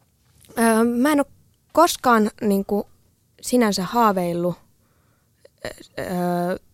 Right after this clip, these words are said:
työn tekemistä ulkomailla, mutta, mutta nythän, nyt on niinku monet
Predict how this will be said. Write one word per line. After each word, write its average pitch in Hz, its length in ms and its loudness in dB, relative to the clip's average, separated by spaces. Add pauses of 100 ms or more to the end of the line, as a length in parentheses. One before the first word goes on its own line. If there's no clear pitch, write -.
työn 190 160 2
tekemistä 180 420 -4
ulkomailla, 175 560 0
mutta, 175 380 -6 (200)
mutta 190 340 -4
nythän, 196 360 -2 (120)
nyt 202 200 -4
on 190 120 -2
niinku 190 320 -4 (1000)
monet 233 340 2